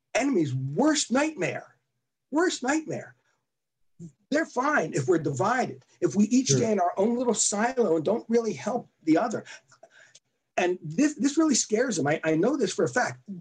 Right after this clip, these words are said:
Speaker 1: Beyond that, I've heard this slander before for years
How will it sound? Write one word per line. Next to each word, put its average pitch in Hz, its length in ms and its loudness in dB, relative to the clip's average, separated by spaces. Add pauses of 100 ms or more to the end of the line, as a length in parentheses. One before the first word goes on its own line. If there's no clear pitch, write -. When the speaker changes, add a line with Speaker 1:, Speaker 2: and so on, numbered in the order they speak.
(140)
Speaker 1:
Beyond 254 400 2
that, 240 280 -2 (480)
I've 170 180 0
heard 277 240 -2
this 269 160 0
slander 190 300 2
before 147 520 2 (520)
for 190 180 2
years 175 640 -2